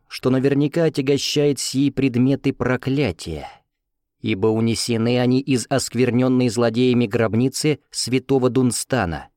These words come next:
великого адепта. Да и себя самого корил, не находя оправдания, ведь никто иной, как я,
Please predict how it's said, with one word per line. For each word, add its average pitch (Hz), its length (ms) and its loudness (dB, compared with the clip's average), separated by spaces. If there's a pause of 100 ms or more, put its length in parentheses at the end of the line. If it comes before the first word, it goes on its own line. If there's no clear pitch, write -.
(120)
великого 101 640 -2
адепта. 90 580 -4 (1160)
Да 120 160 2
и 131 80 2
себя 131 340 0
самого 135 420 0
корил, 87 400 -4 (360)
не 113 100 2
находя 113 400 2
оправдания, 107 600 0
ведь 95 200 -2
никто 123 360 2
иной, 123 260 2
как 120 240 -2
я, 113 340 0